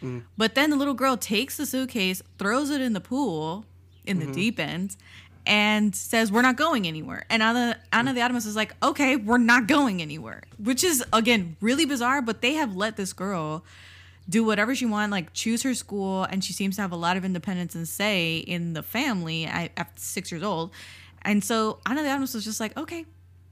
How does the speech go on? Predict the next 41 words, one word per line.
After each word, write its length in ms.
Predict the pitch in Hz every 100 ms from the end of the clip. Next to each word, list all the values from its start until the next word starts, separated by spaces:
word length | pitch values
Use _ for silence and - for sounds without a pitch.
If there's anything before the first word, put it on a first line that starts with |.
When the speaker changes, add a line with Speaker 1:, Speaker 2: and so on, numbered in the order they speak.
| - 226
Speaker 2:
like, 240 | 226 - -
I 80 |
guess 200 | - 214
this 160 | 226 -
is 80 | 202
a 40 | 214
sign. 460 | 269 226 160 180
We're 140 | 214 214
not 300 | 240 226 165
Speaker 1:
<laughs> 0 |
Speaker 2:
going 120 | 240
Speaker 1:
I 160 | 196 262
actually 180 | 180 190
Speaker 2:
anywhere." 40 |
Speaker 1:
didn't 220 | 214 196
read 180 | 175 160
it 80 | 147
that 180 | 131 113
way. 280 | 110 104 110
I, 280 | 160 180 196
I 20 |
read 280 | 180 170 160
it 160 | 160 143
Speaker 2:
<laughs> 80 | 113
Speaker 1:
that 400 | 123 117 113 117 - -
it 100 | 170
was 140 | 160 147
a 60 |
sign 460 | 143 - 143 143 147
that 180 | 131 120
her 100 | 127
daughter 580 | 110 117 117 117 110 101
wouldn't 240 | 117 117 110
wanna 220 | 110 101
live, 160 | 104
like, 160 | 110 107
wouldn't 260 | 120 123 107
accept 320 | - 107 98
being 200 | 107 104
with 140 | 107 127
her, 240 | 120